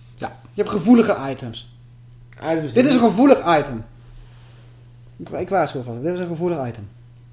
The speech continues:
Speaker 2: Het is een van die hele gevoelige items. En er, ik wil er ook geen grap over maken.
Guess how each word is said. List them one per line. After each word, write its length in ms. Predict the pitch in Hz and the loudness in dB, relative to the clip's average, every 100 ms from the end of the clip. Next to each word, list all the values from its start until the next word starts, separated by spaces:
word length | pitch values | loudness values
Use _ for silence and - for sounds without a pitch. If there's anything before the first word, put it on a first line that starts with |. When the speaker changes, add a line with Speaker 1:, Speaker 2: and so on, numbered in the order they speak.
| - - - - - - | -20 -20 -20 -20 -20 -20
Speaker 2:
Het 100 | - | -8
is 60 | 226 | -2
een 80 | 240 | 0
van 80 | |
die 140 | 220 202 | 2 2
hele 340 | 233 302 294 | 4 4 2
gevoelige 640 | 240 233 247 240 226 196 202 | 0 -4 -4 -2 -2 0 0
items. 460 | 208 220 214 - - - - - - - - - - - - - - - - | 0 -4 -6 -12 -20 -20 -20 -20 -20 -20 -20 -20 -20 -20 -20 -20 -20 -20 -8
En 100 | 196 | -6
er, 140 | 196 - - - - - - - | -6 -8 -20 -20 -20 -20 -16 -8
ik 140 | - | -2
wil 100 | 196 | 4
er 60 | 214 | 4
ook 100 | 208 | 4
geen 120 | 180 | 2
grap 260 | 143 202 220 | 0 0 4
over 200 | 214 196 | 4 4
maken. 420 | 196 202 202 254 | 0 0 0 -6